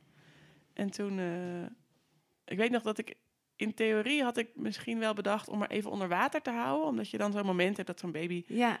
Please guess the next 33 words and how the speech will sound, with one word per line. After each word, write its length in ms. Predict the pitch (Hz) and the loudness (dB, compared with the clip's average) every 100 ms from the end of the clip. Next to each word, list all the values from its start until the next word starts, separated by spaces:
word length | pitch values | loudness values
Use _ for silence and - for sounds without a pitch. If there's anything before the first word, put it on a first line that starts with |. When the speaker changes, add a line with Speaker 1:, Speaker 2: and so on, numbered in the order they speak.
| - | -4
Speaker 1:
in 60 | |
dat 100 | 185 | -6
water 300 | 175 170 196 | -2 -2 -2
omhoog 340 | 180 170 196 240 | -2 0 0 -2
kijkt. 300 | - 220 233 | -4 -4 -2
Maar 220 | 202 - | -2 -2
ik 160 | 180 - | -4 -10
Speaker 2:
Ja, 60 | - - 240 | -16 2 6
en 60 | |
dan 40 | 254 | 6
Speaker 1:
had 100 | 285 | 8
Speaker 2:
kan 140 | 294 | 8
een 120 | 294 | 8
baby 260 | 269 294 277 | 8 8 6
toch 200 | 262 247 | 2 0
ook 100 | 247 | 2
blijven 420 | 254 262 - 233 - | 6 6 4 -2 2
a-, 340 | 240 254 - | 4 4 0
of 120 | 226 | 0
die, 120 | - | 4
Speaker 1:
Ja, 60 | 254 | 6
Speaker 2:
die 80 | 240 | 10
Speaker 1:
die 60 | 233 | 12
Speaker 2:
heeft 100 | 285 | 12
Speaker 1:
krijgt 180 | 233 262 | 10 8
Speaker 2:
nog 180 | 262 | 10
niet 120 | 269 262 | 8 8
Speaker 1:
de 60 | |
Speaker 2:
die 80 | 233 | 2
zuurstof 440 | 196 269 277 254 | 6 6 6 2
nodig 340 | 233 240 226 202 | 4 6 6 4
van 200 | 220 226 | 2 4
de 260 | 214 208 | 4 2